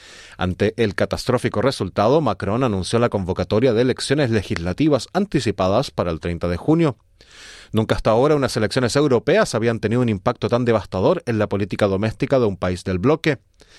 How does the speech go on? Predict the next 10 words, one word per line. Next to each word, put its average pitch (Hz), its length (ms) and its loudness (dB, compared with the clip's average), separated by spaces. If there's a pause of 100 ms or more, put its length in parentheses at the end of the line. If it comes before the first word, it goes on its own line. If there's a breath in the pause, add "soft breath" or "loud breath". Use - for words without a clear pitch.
(260 loud breath)
La 160 100 4
elección 185 400 2
de 147 80 2
los 127 100 0
setecientos 110 520 -2
veinte 110 340 0
diputados 110 600 0
del 90 120 -4
Parlamento 92 480 -2
Europeo 135 480 2